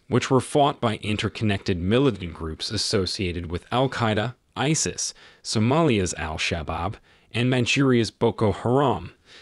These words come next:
the U S invested in training and arming state military forces in Africa through the two thousand and two Pan-Sahel Initiative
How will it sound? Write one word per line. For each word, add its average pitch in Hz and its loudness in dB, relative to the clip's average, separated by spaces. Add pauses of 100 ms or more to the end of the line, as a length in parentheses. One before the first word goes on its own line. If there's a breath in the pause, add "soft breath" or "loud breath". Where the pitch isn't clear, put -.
(180 loud breath)
the 110 -2
U 160 2
S 135 0
invested 98 0
in 90 -6
training 135 0
and 113 -4
arming 110 0
state 92 -4
military 110 2
forces 85 -6
in 87 -8
Africa 80 -8 (260 loud breath)
through 90 -6
the 87 -6
two 139 4
thousand 110 0 (160 loud breath)
and 101 -6
two 170 0
Pan-Sahel 101 -4
Initiative 92 -4